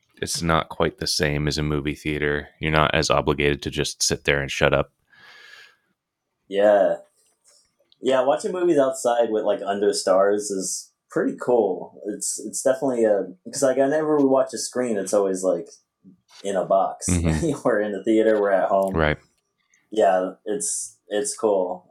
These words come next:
Speaker 2: I, I haven't done that in a while, but I remember always enjoying it as a kid. 'Cause you're right, 'cause I'd just get up and go to the playground or just go around and I can see it in my peripheral.
Speaker 1: Right.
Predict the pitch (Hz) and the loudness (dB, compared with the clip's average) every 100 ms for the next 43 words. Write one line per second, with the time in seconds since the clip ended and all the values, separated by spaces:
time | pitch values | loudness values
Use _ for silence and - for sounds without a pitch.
0 | 104 107 107 135 185 107 123 101 82 85 | 2 4 4 2 0 -2 -2 -2 -2 -4
1 | 85 92 85 - 87 110 127 107 101 101 | -2 -2 -2 0 0 2 2 4 4 2
2 | 95 90 95 92 87 82 - 90 85 - | -4 -4 -2 -2 -4 -10 -10 -8 -8 -6
3 | - 139 131 - 120 110 110 101 98 104 | 0 2 2 0 -2 -2 -2 -4 0 2
4 | 104 101 95 - 98 95 90 - 104 101 | 2 -2 -10 -2 0 0 -4 0 0 2
5 | 101 95 90 87 _ _ _ _ 95 87 | 0 0 -4 -6 _ _ _ _ -12 -12
6 | - _ _ 107 101 101 101 101 92 - | -16 _ _ 2 4 4 2 -2 -6 -12
7 | _ _ _ _ - 107 104 107 98 98 | _ _ _ _ -4 -4 -4 -4 -4 -4
8 | 92 95 95 95 98 101 95 - 87 82 | -4 -6 -4 -4 -2 -4 -4 -2 0 0